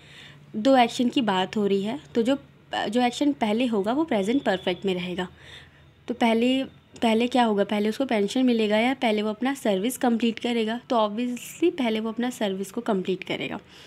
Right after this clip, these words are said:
तो पहले जो सर्विस कंप्लीट होगा उसे ही प्रेजेंट परफेक्ट में लिखना है। When you have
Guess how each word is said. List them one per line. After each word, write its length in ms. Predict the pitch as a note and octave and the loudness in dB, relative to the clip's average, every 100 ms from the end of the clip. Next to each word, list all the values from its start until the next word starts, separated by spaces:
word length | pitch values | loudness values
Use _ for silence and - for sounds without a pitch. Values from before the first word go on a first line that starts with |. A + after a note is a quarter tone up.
| - - | -18 -8
तो 60 | A#3+ | -2
पहले 360 | A#3+ A3 A3+ | 0 2 2
जो 140 | A#3+ B3+ | 0 -2
सर्विस 380 | B3 G#3 A3+ - | 0 -2 -2 -2
कंप्लीट 420 | G#3+ G3+ A3+ A3+ | -2 0 -2 0
होगा 200 | G#3+ B3+ | -2 0
उसे 220 | B3+ A3+ | -2 -2
ही 140 | G#3+ | 0
प्रेजेंट 420 | D4+ A3 F#3 G#3+ A3 | 2 2 2 -2 0
परफेक्ट 420 | G3 F#3 F#3 G#3 | -2 -2 -6 -2
में 80 | A#3 | -2
लिखना 280 | F#3 - | -2 -4
है। 200 | F3+ F#3 F#3+ - - - - - _ - | -4 -8 -16 -20 -20 -20 -20 -20 _ -8
When 300 | G3+ G3+ G#3 | -4 -2 0
you 140 | G3+ D4 | 4 4
have 360 | D4+ G3+ F#3+ G3+ | 4 2 -2 -2